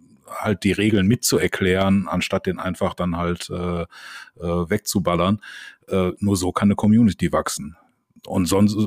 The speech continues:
so sehe ich auch hier unser ganzes, äh, Projekt halt mit dem, äh, offenen Tablepod-Treff oder der Tablepod an sich.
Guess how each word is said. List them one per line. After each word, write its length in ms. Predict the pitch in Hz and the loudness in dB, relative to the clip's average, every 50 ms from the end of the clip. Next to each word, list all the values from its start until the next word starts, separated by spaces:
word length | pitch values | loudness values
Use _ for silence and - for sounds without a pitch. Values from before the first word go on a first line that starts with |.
| 101 98 92 | -2 -6 -8
so 200 | 92 90 110 110 | -2 2 2 4
sehe 160 | 104 87 104 107 | 4 4 4 2
ich 140 | 104 110 | 2 2
auch 140 | 101 101 92 | 2 0 2
hier 160 | 82 107 107 95 | 4 4 4 4
unser 220 | 101 104 101 101 | 4 4 4 2
ganzes, 480 | 95 101 104 - 101 98 - - - - | 2 2 2 2 2 2 2 0 -2 -2
äh, 580 | - 92 98 98 95 92 92 - - 92 92 90 | -2 -2 0 0 2 0 0 -2 -2 -2 -4 -4
Projekt 480 | - - - 98 90 104 - - - | -4 -2 0 2 2 2 0 -2 -2
halt 180 | - 107 104 95 | 0 0 2 2
mit 120 | 104 101 - | 2 2 2
dem, 300 | 104 98 98 95 92 98 | 2 2 4 2 2 0
äh, 140 | 98 98 95 | 0 -2 0
offenen 360 | 71 - 98 - 104 92 87 | 0 -2 0 0 0 0 0
Tablepod-Treff 760 | - 107 110 110 104 - - 110 - - - - 104 - - | 2 2 2 2 0 0 -2 -4 -4 -4 -4 -4 -4 -2 -2
oder 160 | 98 90 92 | -2 0 0
der 160 | 87 92 90 | 0 0 -2
Tablepod 500 | - 101 98 90 101 95 - - 98 - | 0 0 0 0 0 -2 0 -2 -4 -2
an 140 | - 92 87 | -2 -2 -2
sich. 240 | 78 92 107 113 - | 0 0 -2 -2 -4